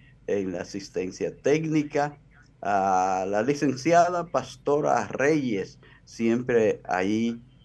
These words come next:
al tanto. A todos ustedes, amigas y amigos, mis saludos en esta tarde en que iniciamos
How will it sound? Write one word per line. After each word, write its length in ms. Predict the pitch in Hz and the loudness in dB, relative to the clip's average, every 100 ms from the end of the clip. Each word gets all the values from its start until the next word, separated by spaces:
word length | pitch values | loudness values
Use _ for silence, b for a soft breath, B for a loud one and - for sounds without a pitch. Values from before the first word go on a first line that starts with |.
| _ - | _ -2
al 340 | 92 87 87 - | 0 0 -4 0
tanto. 640 | 131 131 90 - - - - - - | 2 2 -2 -6 -12 -12 -20 -16 -8
A 180 | 87 | -8
todos 340 | - 131 147 113 | 0 4 4 0
ustedes, 680 | 113 - 127 143 131 - B B B | -8 -2 0 0 -4 -6 B B B
amigas 560 | 131 202 151 143 131 127 | -2 2 2 2 0 0
y 40 | |
amigos, 560 | 98 127 151 147 147 - b b b | -2 0 0 0 -2 -6 b b b
mis 240 | 101 113 - | -4 -4 -2
saludos 640 | 101 123 160 117 104 - - b b b | 0 2 2 0 -4 -12 -20 b b b
en 220 | 92 101 | -4 -2
esta 800 | 110 110 - 117 101 90 87 76 - _ _ - | -2 -4 0 2 4 4 2 -4 -14 _ _ -2
tarde 560 | 127 160 156 131 - - - - | 2 2 0 -6 -10 -14 -18 -10
en 240 | 95 98 | -8 -8
que 540 | - 107 98 95 90 - | -4 0 2 0 -2 -6
iniciamos 600 | 104 98 123 117 117 | -6 -2 0 0 0